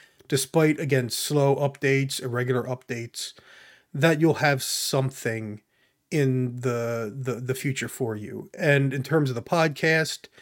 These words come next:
that goes for, we're going to definitely in January have maybe a lot of stuff. I wanna do,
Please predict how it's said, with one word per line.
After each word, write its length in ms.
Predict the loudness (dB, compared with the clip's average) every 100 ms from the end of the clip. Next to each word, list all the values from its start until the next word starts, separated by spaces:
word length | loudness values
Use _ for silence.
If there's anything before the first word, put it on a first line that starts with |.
| -20 _ _ -8
that 480 | 0 4 4 4 2
goes 380 | 4 6 4
for, 600 | 0 2 4 6 4 0 0
we're 400 | -2 2 2 4
going 320 | 4 4 2
to 80 | 0
definitely 440 | 0 2 2 0
in 80 | 0
January 520 | -2 -2 0 0 0
have 600 | -2 -2 -2 -4 -8 -10
maybe 720 | 0 4 4 4 -2 -4 -8
a 120 | -8
lot 340 | -8 -4 -2 -2
of 100 | -4
stuff. 400 | -6 -4 -4 -4
I 120 | 0
wanna 180 | 2 2
do, 460 | 2 0 2 -2